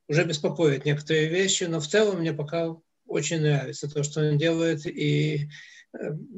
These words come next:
нравится стиль, нету никакой ругани. Э, нравится кооперация. Вот он встретился с десятью республиканскими сенаторами. К договору они не пришли. Что обидно, что жалко. Я надеялся, что придут.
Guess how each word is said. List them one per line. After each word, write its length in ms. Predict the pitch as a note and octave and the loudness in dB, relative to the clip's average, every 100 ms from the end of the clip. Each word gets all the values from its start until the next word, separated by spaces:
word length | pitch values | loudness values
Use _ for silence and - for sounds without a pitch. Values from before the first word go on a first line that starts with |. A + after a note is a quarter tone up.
| - G3 | -18 -8
нравится 500 | D#3+ G#3 F3+ D#3+ F#3 | -2 0 0 0 0
стиль, 520 | D3+ - E3+ C#3+ B2+ - | 0 2 4 4 2 -6
нету 320 | D3 F3 F#3+ F3+ | 0 2 2 0
никакой 480 | D3+ C#3+ F3+ E3 | 0 -2 2 4
ругани. 600 | D#3+ C#3 C3 B2+ C3 C3 - - _ _ - | 6 6 4 0 -2 -6 -12 -20 _ _ -8
Э, 260 | G#3 F3+ | -8 -6
нравится 540 | - D#3 F#3+ F#3+ F3+ D3+ | -2 2 2 2 -2 0
кооперация. 680 | F3 D#3 E3+ D#3 D3 D3+ | 0 4 4 4 2 2
Вот 140 | C#3 D#3+ | 0 0
он 100 | D3 | -4
встретился 600 | - F3+ E3+ D3+ - D3 | 0 0 0 -4 -2 -2
с 220 | - - | -2 -8
десятью 560 | - D3 - F3 F3+ G3 | -4 -4 0 0 0 -2
республиканскими 920 | F#3 D3 D#3+ D#3+ D#3+ F3 - E3+ E3 | -4 -6 -2 -2 0 -2 -2 -2 -2
сенаторами. 920 | F#3 E3+ D3 - C3+ C3+ D#3 D#3+ D3+ - - - D3 | -2 0 -2 -2 -8 -4 -4 -4 -8 -16 -20 -12 -2
К 60 | |
договору 520 | D3 C#3+ D3 G3 A3 | 0 4 6 8 8
они 240 | G3+ F#3 G3 | 6 4 4
не 80 | G3 | 4
пришли. 680 | G3 G3 - F3 C3 - - _ _ _ - | 2 2 2 0 -2 -4 -12 _ _ _ -18
Что 240 | - G3+ | 2 6
обидно, 540 | G#3 F#3 F3 C#3+ D3 | 6 6 4 4 -4
что 160 | - D3+ | 0 4
жалко. 420 | D3+ C#3+ - - | 6 4 2 -6
Я 140 | C3+ D3+ | 0 2
надеялся, 420 | D#3 E3+ D#3 C#3+ | 4 4 2 0
что 180 | - D3+ | -4 0
придут. 560 | E3+ E3+ D3 - - | 2 4 2 0 -8